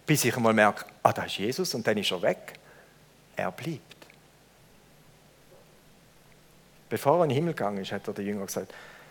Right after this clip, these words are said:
"Vergesst nicht, gell? Ich bin bei euch bis ans Ende der Welt." Weisst, wie tröstlich. Im grössten Desaster, weisst, wie tröstlich.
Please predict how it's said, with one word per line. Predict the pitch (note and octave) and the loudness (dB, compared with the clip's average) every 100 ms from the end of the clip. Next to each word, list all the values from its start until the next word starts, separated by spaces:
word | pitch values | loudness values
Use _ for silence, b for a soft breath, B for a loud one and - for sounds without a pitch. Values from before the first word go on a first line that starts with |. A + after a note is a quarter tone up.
| B B B - - | B B B -20 -16
"Vergesst | - F#2+ G#2+ - - | -4 0 0 -2 -6
nicht, | G2 F#2 F2 - | -4 -4 -6 -4
gell? | G2 C3+ - - - | -4 -4 -12 -20 -10
Ich | A2+ | -10
bin | A2 G#2 | -8 -10
bei | G#2 | -6
euch | - G2+ G2 A2 - - | -2 -2 -2 -8 -14 -14
bis | A2+ D3 - - | -12 -12 -16 -12
ans | C3 - | -10 -10
Ende | - F2+ G2 - - | -10 -10 -10 -14 -16
der | - | -14
Welt." | F2+ - - - - - _ _ _ - - | -14 -16 -20 -20 -20 -20 _ _ _ -20 -14
Weisst, | C#3+ F#2+ D3 - | -2 -2 -2 -8
wie | D3 | -10
tröstlich. | - E2+ - - - - - _ - _ - _ _ | -12 -12 -12 -14 -18 -20 -20 _ -20 _ -20 _ _
Im | C3 C3 | -2 -2
grössten | - D3 G3 - | -2 -2 -2 -8
Desaster, | B2 A2 G#2 C3 - - A#2+ b b b b b - | -8 -6 -2 -2 -2 -10 -10 b b b b b -8
weisst, | F#2+ C#3+ - | -6 -4 -6
wie | C#3+ | -8
tröstlich. | A2+ G#2 - - | -8 -8 -10 -14